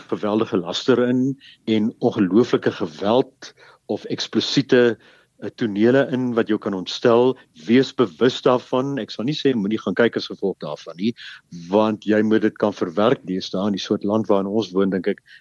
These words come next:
is geweld alledaags. Maar jy moet besef, dit is daar, want mense sal baie keer vir my skryf en sê, "Hoekom het jy nie vir ons gesê die Here se naam word so dikwels uitelik gebruik in die film nie? Jy moet ons waarsku teen sulke goed."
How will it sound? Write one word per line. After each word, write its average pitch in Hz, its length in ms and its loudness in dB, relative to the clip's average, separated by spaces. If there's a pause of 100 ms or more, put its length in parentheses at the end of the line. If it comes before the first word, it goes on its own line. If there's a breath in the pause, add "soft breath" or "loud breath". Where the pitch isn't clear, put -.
(140)
is - 120 -6
geweld 110 280 2
alledaags. 95 640 -2 (360 soft breath)
Maar 110 160 2
jy 165 160 4
moet 240 320 -2
besef, - 640 -2 (100)
dit 110 320 -4
is 135 240 0
daar, 107 400 2
want 101 160 -8
mense 131 320 -2
sal 131 240 2
baie 104 240 -2
keer 131 160 4
vir 123 160 -6
my 107 80 0
skryf 110 400 0
en 104 80 -6
sê, 104 240 0 (240 soft breath)
"Hoekom 208 240 2
het 202 120 4
jy 175 100 6
nie 165 100 0
vir 156 100 -2
ons 131 160 0
gesê 127 300 2
die 120 160 0
Here 107 200 2
se 113 140 -6
naam 101 240 -2
word 104 140 -4
so - 120 -8 (120)
dikwels - 380 0 (200 soft breath)
uitelik 110 300 2
gebruik 98 380 0
in 95 60 -2
die 90 80 -6
film 82 300 -8
nie? 67 180 -12 (140 soft breath)
Jy 117 80 6
moet 120 140 0
ons 147 140 4
waarsku 165 340 2
teen 107 180 -4
sulke - 240 -16
goed." - 260 -20